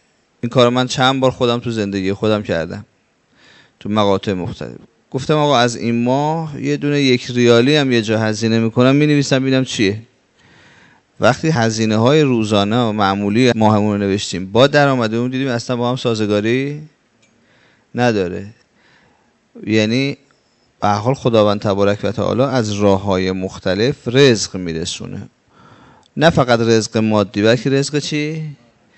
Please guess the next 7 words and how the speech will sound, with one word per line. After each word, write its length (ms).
رزق‌های 580
معنوی، 560
رزق‌های 540
خیلی 340
بالاتر، 600
رزق‌های 540
علمی، 800